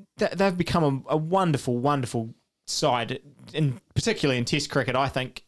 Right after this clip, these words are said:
um, throughout his captaincy. And, and look, I, I just hope we get to see his excitement for that game. You,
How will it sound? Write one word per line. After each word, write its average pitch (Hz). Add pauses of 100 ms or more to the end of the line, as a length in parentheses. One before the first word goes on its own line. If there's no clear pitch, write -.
um, 117
throughout 170
his 120
captaincy. 117
And, 113
and 127
look, 131 (460)
I, 165
I 170
just 160
hope 160
we 143
get 143
to 135
see 135
his 131
excitement 139
for 123
that 113
game. 120
You, 120